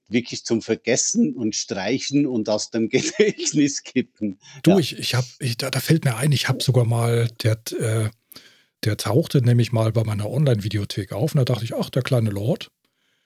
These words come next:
Speaker 2: Und dann hab ich da irgendwie so ein, so ein Original wohl erwischt, wo,
Speaker 1: Mhm.
Speaker 2: äh, also mit, mit wirklich, äh, äh, Schwarz-Weiß und ich
Speaker 1: Mhm.
Speaker 2: kann mich noch
Speaker 1: Ja, ja,
Speaker 2: erinnern,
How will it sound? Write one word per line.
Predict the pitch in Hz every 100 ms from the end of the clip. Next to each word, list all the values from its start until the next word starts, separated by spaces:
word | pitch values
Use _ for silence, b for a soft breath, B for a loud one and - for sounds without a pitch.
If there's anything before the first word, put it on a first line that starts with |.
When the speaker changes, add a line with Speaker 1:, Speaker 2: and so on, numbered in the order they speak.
| _ -
Speaker 2:
Und | 196
dann | 143 101
hab | 107
ich | 120
da | 131
irgendwie | - 127 120 120
so | 113
ein, | 113 110
so | 117
ein | 107
Original | 101 107 104 101 247
wohl | 196 131
erwischt, | 95 92 101 - - - _
wo, | - 120 120
Speaker 1:
Mhm. | 135 131
Speaker 2:
äh, | 110
also | 117 113 110
mit, | 107 -
mit | 113 -
wirklich, | 127 120 - -
äh, | 101 95 92 -
äh, | 95
Schwarz-Weiß | 92 - 101 - 104 117 160 147 -
und | 175 110 113 117 - - B B B
ich | 160 147
Speaker 1:
Mhm. |
Speaker 2:
kann | 226
mich | 139
noch | 135
Speaker 1:
Ja, | 143 214
ja, | 131
Speaker 2:
erinnern, | 127